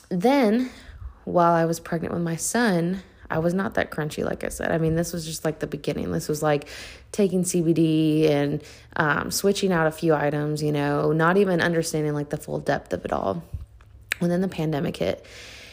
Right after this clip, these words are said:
And I know it's not just me, but a lot of people's eyes were opened,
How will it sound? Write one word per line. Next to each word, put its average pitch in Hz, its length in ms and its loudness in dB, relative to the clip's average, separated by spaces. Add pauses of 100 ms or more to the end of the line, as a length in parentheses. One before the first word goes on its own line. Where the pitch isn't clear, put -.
(160)
And 165 600 4
I 175 120 4
know 175 360 6
it's 170 140 -2
not 156 200 4
just 165 180 2
me, 151 340 2
but 156 320 2
a 160 60 4
lot 165 240 2
of 190 100 4
people's 147 340 -2
eyes 73 340 -6
were - 120 -2
opened, - 500 -2